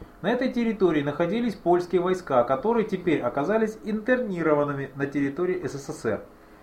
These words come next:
Это будет правильный для данного времени термин. Интернирование — это разоружение и задерживание до конца войны военнослужащих воюющих сторон. Воевали Германия и Польша, С С С Р нет.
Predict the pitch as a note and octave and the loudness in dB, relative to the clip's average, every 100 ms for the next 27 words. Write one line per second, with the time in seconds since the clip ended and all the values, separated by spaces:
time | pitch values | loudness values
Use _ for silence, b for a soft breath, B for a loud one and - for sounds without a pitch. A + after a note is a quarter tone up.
0 | B - G3+ A3 B3+ C4 B3+ B3 C4 A3+ | B -6 -2 2 2 2 0 6 8 8
1 | F#3 D3 C#3 D#3+ G3 F3 E3 D3+ F3+ F3+ | 6 0 -2 2 2 2 0 2 2 0
2 | F3 - C#3 A2 G2+ F2 - B B B | -6 -4 -2 -2 -4 -10 -18 B B B
3 | - E3+ E3+ G#3+ B3+ C#4+ G#3 C#3+ A#2+ G#2+ | -8 -2 2 2 2 2 4 2 0 -4
4 | F#3+ G3 A3 - D#3 F#3+ G3 G3+ G3 C4 | -4 6 6 6 4 6 6 4 2 0
5 | G3+ C3+ C#3+ C#3 E3+ G#3+ A3 F#3 F#3+ F3+ | 0 -2 -2 -2 0 0 2 2 2 0
6 | D3+ C#3+ D#3+ D#3+ - G3 F#3+ F#3+ F3 C#3 | -4 -4 -2 -4 2 2 4 2 0 -2
7 | C3+ C#3+ D3 C#3+ A#3+ G#3 D#3+ B2+ - A#2+ | 0 -2 -2 -4 -2 -2 -2 -4 -6 -2
8 | C3 D#3 E3 D#3 - D#3+ C#3+ F#2+ - - | 0 0 -4 -8 -8 -2 0 -2 -6 -20
9 | B B B B B B - B2 C#3+ G3 | B B B B B B -16 -2 0 2
10 | B3+ B3+ G3+ G#3+ A3 B3 B3 A#3+ - F3 | 2 2 0 0 0 -2 -2 -2 4 4
11 | D3 C3 A#2+ - - B2+ D#3+ - - A#3 | 4 0 -2 -6 -10 -8 -8 -6 0 2
12 | G3+ C3 G#2+ | 2 -4 -6